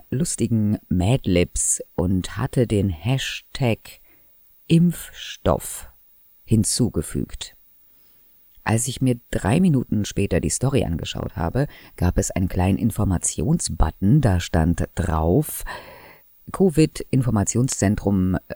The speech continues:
alle Informationen hier lang. Hm, hab ich eigentlich nicht bestellt. Ich hab auch nichts Verwerfliches gesagt. Es war ein lustiges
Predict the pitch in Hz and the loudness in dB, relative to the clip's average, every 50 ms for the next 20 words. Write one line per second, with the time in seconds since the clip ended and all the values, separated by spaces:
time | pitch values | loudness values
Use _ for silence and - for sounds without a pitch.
0 | - - - 69 95 113 107 - - 101 - 95 85 85 82 - 85 78 85 85 | -8 -4 -2 0 0 2 0 0 0 0 0 2 2 2 0 2 0 0 0 0
1 | 80 76 - 113 104 82 78 73 - - - - - _ _ _ _ _ _ _ | -2 0 2 2 2 2 0 -6 -10 -16 -20 -20 -20 _ _ _ _ _ _ _
2 | _ _ _ _ - 87 85 80 82 78 - 82 78 64 69 82 87 85 90 78 | _ _ _ _ -4 -4 -2 -2 -2 -2 -2 -2 -2 0 -2 0 0 0 -2 -2
3 | - - 87 - - 170 165 107 - - - _ _ _ _ _ _ _ _ _ | -2 -4 -4 0 2 2 2 2 2 -2 -8 _ _ _ _ _ _ _ _ _
4 | _ _ _ - - - 85 - - - - _ - _ _ - - - - - | _ _ _ -10 -6 -4 -4 -4 -4 -10 -12 _ -20 _ _ -8 -6 -6 -4 -2
5 | 90 98 - - - 87 90 - - - - - - 143 139 127 120 117 104 - | -2 -2 0 2 2 2 2 0 -2 -8 -12 -6 0 0 2 4 4 2 2 2
6 | - - - - - - - - - - - _ _ _ - - 98 104 95 110 | -2 -6 -2 0 0 2 0 -2 -4 -6 -10 _ _ _ -2 2 2 2 4 4
7 | 98 92 95 - - 107 95 - 110 101 - - - - 101 92 104 120 196 269 | 4 4 2 2 2 0 0 2 2 0 0 0 0 0 0 2 4 4 4 4
8 | - - - - - - - - - - - - _ _ _ _ _ _ _ _ | 2 2 -2 -10 -10 -10 -14 -18 -20 -20 -20 -20 _ _ _ _ _ _ _ _
9 | - - 107 95 - - 101 104 98 95 98 95 95 - - - 104 101 98 95 | 0 0 2 2 2 2 4 4 4 4 4 4 2 0 0 2 2 4 4 4
10 | 95 92 90 90 - - _ - - _ _ - 110 117 120 127 127 - - - | 4 4 4 2 0 -2 _ -20 -20 _ _ 0 2 4 6 4 4 2 2 2
11 | 156 160 156 185 196 196 - - - - | 2 4 4 4 2 2 0 -4 -4 -6